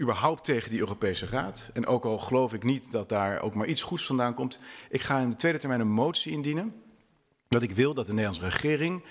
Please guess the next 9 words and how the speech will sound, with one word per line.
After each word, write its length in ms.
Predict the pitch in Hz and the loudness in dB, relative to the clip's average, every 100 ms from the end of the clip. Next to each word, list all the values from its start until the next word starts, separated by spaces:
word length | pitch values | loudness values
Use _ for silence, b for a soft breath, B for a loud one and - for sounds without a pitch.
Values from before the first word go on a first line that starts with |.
| B | B
daar 540 | 92 131 151 180 113 - | 0 2 4 2 -2 -2
pleit 540 | 120 110 185 214 - B B B B | 2 2 2 -2 -12 B B B B
dat 140 | 117 | 0
de 80 | - | 2
Amerikanen 640 | 107 101 101 147 135 143 131 | -2 -2 0 2 2 2 -4
niet 580 | - 107 131 180 226 - 117 | -2 2 4 4 2 -4 -4
betrokken 460 | 123 - 185 165 | -4 0 0 0
zullen 220 | 127 117 | -2 -2
zijn 340 | 98 98 90 | 0 0 0